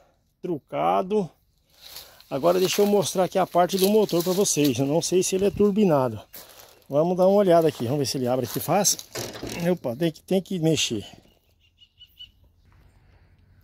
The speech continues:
Aí, pessoal, ó. Mais um onze treze turbinadinho. Direção hidráulica, ó. É o que o povo muito procura. Se é direção hidráulica, se é turbinado.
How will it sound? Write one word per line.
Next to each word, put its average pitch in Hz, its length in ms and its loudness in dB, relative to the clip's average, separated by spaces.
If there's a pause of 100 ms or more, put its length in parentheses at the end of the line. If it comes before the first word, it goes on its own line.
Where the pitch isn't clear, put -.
(420)
Aí, 156 240 4
pessoal, 127 520 -2
ó. 135 160 0 (1120)
Mais 156 420 0
um 190 300 0
onze 156 340 2
treze 139 380 0
turbinadinho. 143 880 0 (720)
Direção 131 460 -6
hidráulica, 139 560 -2
ó. 110 240 -10 (580)
É 135 80 -14
o 135 40 -12
que 120 80 -12
o 156 60 -4
povo 156 320 0
muito 185 260 -4
procura. 170 520 -8
Se 151 180 -12
é 156 80 -8
direção 151 420 -12
hidráulica, 147 560 -6
se 139 220 -12
é 143 80 -6
turbinado. 143 960 -6